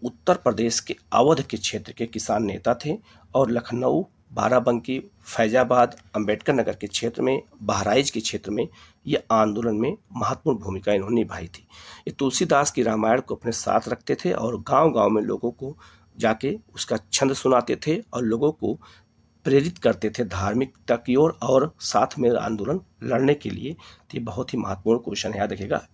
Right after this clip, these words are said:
इतने डीपली जाके क्वेश्चन पूछा गया है, इसका मतलब है कि हमें किताब अच्छे से पढ़ने की ज़रूरत है। अभी भी आपके पास टाइम है, इतिहास को खूब अच्छे से पढ़िए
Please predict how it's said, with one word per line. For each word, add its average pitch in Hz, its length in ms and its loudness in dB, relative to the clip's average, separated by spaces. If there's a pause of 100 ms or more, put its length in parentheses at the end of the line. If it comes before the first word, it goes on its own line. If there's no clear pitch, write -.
इतने 131 320 2
डीपली 110 420 -4
जाके 104 240 -6
क्वेश्चन 110 320 -6
पूछा 113 280 -4
गया 101 240 -2
है, 143 160 -4 (280)
इसका 156 240 0
मतलब 110 360 -2
है 135 80 -2
कि - 140 -8
हमें 104 220 -6
किताब - 420 -4
अच्छे - 240 -8
से - 140 -8
पढ़ने 104 340 -6
की 160 260 -4 (220)
ज़रूरत 107 440 2
है। 160 140 2 (320)
अभी 156 140 2
भी 165 140 4
आपके 120 240 2
पास 107 300 0
टाइम 127 260 2
है, 151 160 0 (280)
इतिहास 117 440 0
को 123 120 -6
खूब 113 220 -6
अच्छे 117 200 -6
से - 140 -8
पढ़िए 135 340 2